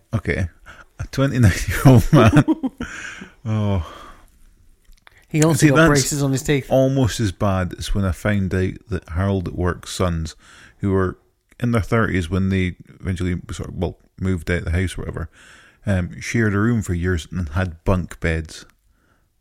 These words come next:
Speaker 1: Thirty-year-old men sleeping in bunk beds. <sighs> Bet you they wanted to paint their walls black as well, but their mum wouldn't let them.
Speaker 2: I wonder if we Harold's alone. <laughs>
Speaker 1: Bunk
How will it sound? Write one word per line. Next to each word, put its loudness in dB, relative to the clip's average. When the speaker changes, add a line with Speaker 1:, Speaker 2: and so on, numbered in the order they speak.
Speaker 1:
Thirty-year-old -2
men 0
sleeping -4
in -2
bunk -4
beds. -6
<sighs> -10
Bet -2
you -2
they 0
wanted -2
to -10
paint 0
their -2
walls -2
black 0
as -4
well, 0
but -6
their -4
mum -2
wouldn't -6
let -6
them. -10
Speaker 2:
I -6
wonder -2
if -8
we -2
Harold's -4
alone. -4
<laughs> -20
Speaker 1:
Bunk -6